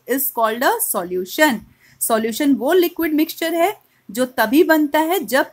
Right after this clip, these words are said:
कोई भी solute, when any solute substances, it is getting completely mixed up, it is getting dissolved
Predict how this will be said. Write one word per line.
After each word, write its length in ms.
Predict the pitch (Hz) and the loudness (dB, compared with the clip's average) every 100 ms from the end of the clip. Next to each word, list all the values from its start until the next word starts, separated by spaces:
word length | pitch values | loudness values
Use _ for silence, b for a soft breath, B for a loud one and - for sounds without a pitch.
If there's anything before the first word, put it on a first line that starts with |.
| _ | _
कोई 220 | 311 381 | -2 2
भी 160 | 381 381 | 2 2
solute, 500 | 262 247 240 220 185 | 0 -2 -2 -6 -6
when 180 | 233 | -8
any 220 | 240 254 403 - | -4 0 0 0
solute 340 | 247 262 320 | -2 0 0
substances, 840 | - 226 - 247 220 233 285 339 - | 0 -2 -4 -2 -4 -2 -2 0 -2
it 160 | 220 269 | -4 -6
is 160 | 247 | -4
getting 340 | 214 220 294 302 | -4 -4 -2 -2
completely 640 | 233 226 233 240 262 330 | -2 -4 -8 -10 -4 -2
mixed 400 | 262 208 - - | 0 -2 -6 0
up, 200 | 311 - _ | 0 0 _
it 140 | 208 | -8
is 140 | 254 214 | -6 -6
getting 340 | 220 262 254 190 | -6 -2 -2 0
dissolved 500 | 208 226 262 392 | -2 0 2 2